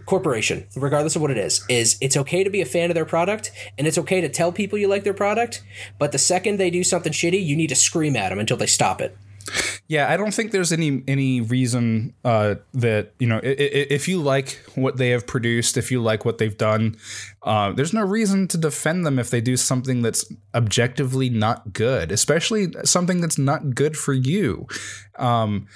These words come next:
Speaker 1: Right.
Speaker 2: you know, like, like, uh, there, there are a multitude of things in pop culture to enjoy, and everybody should, you know, enjoy what they find enjoyable, sure.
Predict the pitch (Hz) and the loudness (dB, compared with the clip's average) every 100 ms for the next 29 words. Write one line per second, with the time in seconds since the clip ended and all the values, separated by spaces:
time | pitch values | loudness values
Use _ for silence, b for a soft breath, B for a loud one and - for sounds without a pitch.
0 | B B 254 170 101 120 - 147 147 156 | B B 2 2 2 0 0 -2 0 0
1 | 135 - - - - - - - 165 170 | 0 -4 -4 -2 0 -2 -4 -8 -2 0
2 | 190 160 190 165 131 143 160 160 - 143 | 0 0 0 0 0 0 0 -4 -2 0
3 | 120 - 127 120 117 107 139 127 - 127 | 0 0 0 0 -2 0 -2 -2 -2 -2
4 | - 123 - 123 107 107 160 117 107 131 | 0 -2 0 -2 -2 0 0 0 -2 -4
5 | B B - 139 139 135 139 135 127 143 | B B -4 -2 0 0 0 0 0 -2
6 | 127 117 - 131 120 131 123 117 117 120 | -2 -4 -2 -2 0 0 0 2 2 2
7 | 120 117 110 110 104 104 101 110 107 104 | 0 -2 0 0 2 0 0 0 2 2
8 | 98 101 117 147 - - 101 107 | 2 2 0 -2 -2 0 2 0